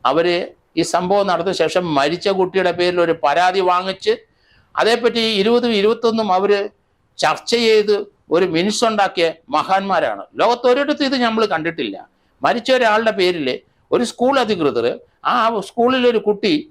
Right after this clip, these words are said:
കൊല്ലപ്പെട്ട കുട്ടിയുടെ പേരിൽ ഒരു പെൺകുട്ടിയുടെ പരാതി അനുസരിച്ച് അന്വേഷണം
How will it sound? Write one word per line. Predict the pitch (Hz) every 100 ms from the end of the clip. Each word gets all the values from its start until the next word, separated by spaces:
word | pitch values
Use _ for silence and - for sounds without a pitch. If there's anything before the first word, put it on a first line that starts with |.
| _ _ -
കൊല്ലപ്പെട്ട | 165 220 240 233 220 185
കുട്ടിയുടെ | 175 185 165 147
പേരിൽ | 123 110 113 - - _ _ _ _ _ - 120 151
ഒരു | 170 175 - -
പെൺകുട്ടിയുടെ | 143 170 196 196 175 170
പരാതി | 143 156 165 175 156
അനുസരിച്ച് | 147 135 131 127
അന്വേഷണം | 151 156 156